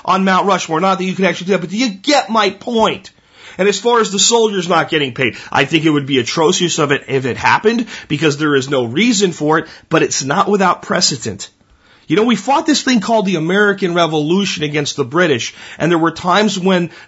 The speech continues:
an army that was marching without boots and living through the cold at Valley Forge simply could not be paid until they rectified some problems and scraped up the money so that they could pay them.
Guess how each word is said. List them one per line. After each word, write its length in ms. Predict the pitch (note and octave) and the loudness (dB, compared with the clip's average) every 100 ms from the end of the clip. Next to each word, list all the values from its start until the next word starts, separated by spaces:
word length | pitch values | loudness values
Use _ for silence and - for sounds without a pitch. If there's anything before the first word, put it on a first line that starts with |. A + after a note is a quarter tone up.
| - | -2
an 120 | D#3+ | -2
army 380 | - F#3 A3 A3+ | 0 0 2 2
that 140 | F#3+ | 2
was 180 | E3+ D3 | 0 -2
marching 460 | D#3 F3 F3+ F#3 D#3+ | 0 0 0 -2 -2
without 400 | D3+ C#3+ A2 A#2 | 0 0 0 0
boots 460 | G#3 F3 - - - - | 2 2 0 -2 -6 -8
and 140 | C#3+ D3+ | -2 0
living 400 | D#3+ F#3+ G3+ F#3+ | 2 2 0 0
through 220 | F#3+ F3+ | 0 0
the 100 | D#3 | -2
cold 420 | - - G3+ F#3+ | -4 0 2 2
at 160 | B2+ D3 | 0 2
Valley 320 | D#3+ D#3 C3+ | 2 2 -2
Forge 500 | - G#3+ G3+ D#3 - - - | -2 2 2 2 -4 -18 -8
simply 440 | - A3 F#3+ F3+ | 0 0 0 -4
could 240 | - G3 | 0 0
not 260 | F#3 F3 D#3 | 4 2 2
be 120 | D3+ | -2
paid 560 | B2+ - G#3 F3+ C#3+ C3 - - | -8 -2 2 4 2 0 -8 -4
until 580 | C#3+ - D#3+ E3 C3+ - | -2 0 0 2 0 0
they 180 | C#3+ | -2
rectified 640 | C3+ D#3+ D#3 E3 D#3 C3 C3 | 0 -2 -2 -4 0 0 -2
some 140 | C3+ | -8
problems 500 | A#2 D3 C#3+ C#3 B2+ | -2 2 2 2 -4
and 160 | B2+ C3 | -6 -6
scraped 340 | - F3 D3 | 0 -2 0
up 120 | C#3 | -4
the 80 | C3 | -4
money 280 | C3 D3 C#3+ | -2 -2 -2
so 160 | B2+ C#3 | 0 -2
that 140 | A#2 | -2
they 100 | B2 | -4
could 220 | A#2 A#2 | -6 -10
pay 240 | - D3 C3 | -2 2 2
them. 260 | G#2 - | 0 -8